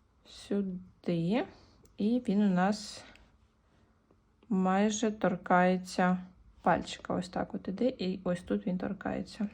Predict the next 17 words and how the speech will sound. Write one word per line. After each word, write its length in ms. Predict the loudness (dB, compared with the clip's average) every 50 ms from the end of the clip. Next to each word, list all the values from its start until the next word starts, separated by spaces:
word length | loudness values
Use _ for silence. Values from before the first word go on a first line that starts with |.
| -10 -20 -20 _ _ _ _ -20 -20 _ _ _ _ -20 _ _ _ _ -4
Далі 460 | -2 2 4 4 4 4 4 2 2
у 120 | 2 2
нас 320 | 2 2 2 2 0 -2 -8
поруч 600 | -10 0 2 4 4 4 2 0 -2 -4 -8 -10
тут 520 | -10 -6 -4 -4 -2 -2 -4 -6 -8 -2 -2 -2 -2 -4 -16 _ -20 _ _ -20 _ _ _ _ _ _ _ _ _ _ _ _ _ _ _ _ _ _ _ _ _ _ _ _ _ _ _ -20 _ _ _ _ _ _ 0
безім'янний, 960 | 4 6 6 6 6 4 2 4 4 4 4 4 2 2 4 4 4 2 0 -2 -14 -20 -20 -20 -20 -20 _ _ _ _ _ -4
і 60 | -2
він 160 | 0 0 0
трошки 440 | 0 2 0 0 0 0 -4 -4 -4
довше, 760 | -4 2 4 4 6 6 4 2 -2 -4 -2 0 0 0 0 -4 -10 -6 -2
він 140 | 0 0
наче 400 | 2 2 0 -2 -2 -2 -2 0
лягає 460 | 4 4 4 6 6 6 6 6 2 0
прямо 320 | 0 2 2 4 4 4
на 200 | 4 4 4 6
великий 680 | 6 6 6 6 4 2 0 0 0 0 0 0 -4 -10 -20 _ _ _ _ _ -20 -20 _ _ _ _ -20 -20 _ _ _ _ _ _ _ _ _ 0
мизинець, 840 | 2 4 4 4 2 2 0 2 2 2 2 0 0 -2 -8 -16 -14